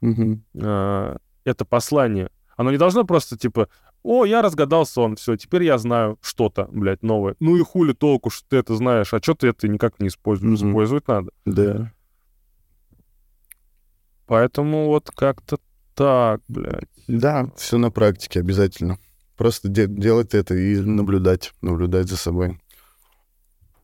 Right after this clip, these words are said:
Speaker 1: Юля, вон, психолог, сказал наблюдать за собой в моменты, когда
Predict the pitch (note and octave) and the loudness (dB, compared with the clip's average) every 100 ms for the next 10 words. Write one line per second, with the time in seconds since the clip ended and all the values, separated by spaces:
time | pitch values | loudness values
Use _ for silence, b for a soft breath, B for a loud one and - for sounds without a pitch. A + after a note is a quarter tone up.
0 | _ _ - G#2 A2 G#2 G2+ F#2+ - G#2 | _ _ -4 0 2 2 0 -2 -4 0
1 | G2+ - G2+ F#2+ G2 G2 G2+ G2 F2+ F#2+ | 0 0 0 2 2 0 2 0 -2 -2
2 | F#2+ F#2+ F#2+ G2 G2 - - F#2 F#2+ | -2 0 0 0 0 -2 -4 0 0